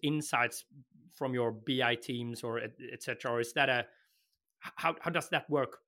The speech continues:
Do you, do you, can you go and knock on the door and say, "Hey, I would like, like to, to get consumer data insights regarding this and this," or, or how does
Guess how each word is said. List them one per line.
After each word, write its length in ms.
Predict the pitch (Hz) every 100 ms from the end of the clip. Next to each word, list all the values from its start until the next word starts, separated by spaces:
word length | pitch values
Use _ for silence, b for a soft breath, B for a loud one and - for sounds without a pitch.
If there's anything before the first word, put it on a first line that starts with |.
| _
Do 80 | 143
you, 160 | 143 147
do 80 |
you, 260 | 151 143 143 -
can 120 | 147
you 120 | 147 151
go 240 | 160 156
and 120 | 151 143 -
knock 360 | 143 143 143 151
on 100 | 135
the 100 | 131
door 260 | 139 131
and 140 | 127 123
say, 200 | 131 123
"Hey, 220 | 135 131
I 60 | 120
would 140 | 117
like, 160 | 131 123 _
like 180 | 123 120
to, 200 | 139 123 127 _
to 160 | - 117 - _ _
get 200 | 131 120 - _ _ _
consumer 560 | - 127 - 151 135 127
data 340 | 117 135 131
insights 580 | 131 127 - 131 120 -
regarding 380 | 127 123 120 117
this 220 | 131 131
and 120 | 127
this," 240 | 127 135 -
or, 120 | 131
or 160 | 135 127
how 180 | 156
does 160 | 147